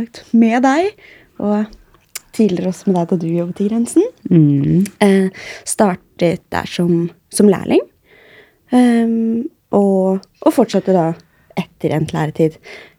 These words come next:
Speaker 1: Ehm, jeg har alltid interessert meg veldig for farge, eh, så he-, helt siden jeg begynte på frisørskolen, så, så visste jeg at det var farge jeg hadde lyst til å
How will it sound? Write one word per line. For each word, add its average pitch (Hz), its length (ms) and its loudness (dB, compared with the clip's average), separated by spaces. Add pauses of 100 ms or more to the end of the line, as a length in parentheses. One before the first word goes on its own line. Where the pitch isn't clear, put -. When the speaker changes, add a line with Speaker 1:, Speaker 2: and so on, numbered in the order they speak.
(120)
Speaker 1:
Ehm, 180 600 0
jeg - 160 -12
har - 220 -6
alltid 240 680 -4
interessert 226 600 -6
meg 185 140 0
veldig 165 320 -6
for 165 160 -4
farge, 180 440 -6 (560)
eh, 185 320 -6
så 185 220 0
he-, 185 240 0
helt 180 180 -2
siden 175 160 0
jeg 175 80 0
begynte 165 200 -4
på 160 120 -2
frisørskolen, 170 800 0
så, 233 220 2 (340)
så 247 160 4
visste 233 240 2
jeg 165 80 2
at - 80 -8
det 160 60 0
var 151 100 -6
farge 160 320 -2
jeg 76 140 -2
hadde - 140 -2
lyst - 240 -6
til 156 120 -2
å 160 80 -2